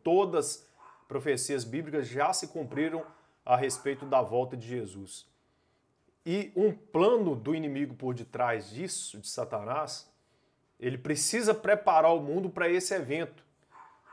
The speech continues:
Preparar de que, qual forma? De dar outra,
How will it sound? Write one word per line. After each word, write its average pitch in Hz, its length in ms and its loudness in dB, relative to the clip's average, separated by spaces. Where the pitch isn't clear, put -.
Preparar 151 500 6
de 160 100 -6
que, 151 240 -14
qual 175 200 2
forma? 131 460 0
De 139 160 -4
dar 151 540 4
outra, 202 760 8